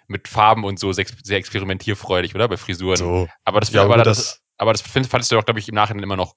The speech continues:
Speaker 1: cool so, ne? Oder so?
Speaker 2: Das bereue ich auch nicht. Das würde ich
Speaker 1: Ja.
Speaker 2: heutzutage auch machen, wenn ich jetzt wirklich Lust drauf hätte. Aber, ähm, zurzeit sind die meistens sehr, sehr kurz. Und dann wäre die Farbe sehr schnell wieder raus, weil dem, ich schneide es mir halt zu kurz und die wachsen sehr, sehr schnell. Da hätte ich nur noch, nach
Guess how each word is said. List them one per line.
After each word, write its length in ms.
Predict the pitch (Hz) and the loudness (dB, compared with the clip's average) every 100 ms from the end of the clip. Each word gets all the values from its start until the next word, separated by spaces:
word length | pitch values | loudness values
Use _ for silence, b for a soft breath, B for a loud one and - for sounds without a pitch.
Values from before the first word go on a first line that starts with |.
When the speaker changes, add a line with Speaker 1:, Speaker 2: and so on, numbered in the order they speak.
| _ - 98 | _ -12 -6
Speaker 1:
cool 180 | 98 87 | -4 -4
so, 180 | 82 | -6
ne? 180 | 85 113 | -6 -6
Oder 220 | 87 85 82 | -4 -2 -4
so? 140 | 82 _ _ _ _ | -8 _ _ _ _
Speaker 2:
Das 200 | - - | -2 -2
bereue 280 | - - 95 | -4 0 2
ich 100 | 101 | 4
auch 40 | 98 | 2
nicht. 120 | 90 | 0
Das 120 | 90 | -2
würde 140 | 95 | -2
ich 60 | 90 | 2
Speaker 1:
Ja. 60 | 95 | 4
Speaker 2:
heutzutage 400 | 87 - 95 95 | 2 2 2 2
auch 140 | 98 | 2
machen, 280 | 101 92 95 | 2 2 0
wenn 120 | 95 | 0
ich 60 | 95 | 0
jetzt 140 | 92 | -2
wirklich 300 | 95 92 90 | -4 -6 -4
Lust 240 | 101 101 104 | -2 -2 0
drauf 200 | 98 - | -2 -2
hätte. 320 | 104 107 95 | -2 2 2
Aber, 480 | 95 95 92 90 - | 2 2 0 0 0
ähm, 420 | 95 90 90 90 - | -2 -2 -8 -12 -12
zurzeit 680 | - - 92 87 - - - - | -8 -4 -4 -4 -8 -8 -12 -8
sind 160 | 110 101 | -4 -4
die 60 | |
meistens 420 | 95 95 98 98 | -2 -2 -2 -4
sehr, 120 | 104 98 | -2 0
sehr 140 | 98 | -2
kurz. 520 | - 110 110 120 - - _ b b - | -2 2 2 2 -6 -12 _ b b -4
Und 60 | |
dann 100 | 98 | 0
wäre 180 | 104 101 | 2 2
die 80 | 92 | 0
Farbe 320 | - 98 98 | 2 2 2
sehr 120 | 95 | 0
schnell 180 | 92 95 | -2 -2
wieder 200 | 95 92 | -2 0
raus, 300 | 92 101 95 | 2 2 0
weil 100 | 95 | -2
dem, 320 | 92 92 98 - _ - 107 | -2 -6 -12 -18 _ -14 -10
ich 100 | - | -4
schneide 200 | 95 95 | -2 -2
es 80 | |
mir 120 | 110 95 | 0 0
halt 160 | 92 | -2
zu 140 | - 101 | -4 -6
kurz 320 | - 107 - | -2 -2 -2
und 80 | 101 | -4
die 120 | 92 | 0
wachsen 440 | 95 95 101 - | 2 2 0 -2
sehr, 160 | 98 101 | 0 2
sehr 160 | 98 92 | 2 0
schnell. 380 | - 98 110 | 0 2 4
Da 60 | 113 | 4
hätte 120 | 98 | 2
ich 60 | 98 | 2
nur 80 | 104 | 0
noch, 320 | 95 - - | 0 -6 -6
nach 200 | 101 | -4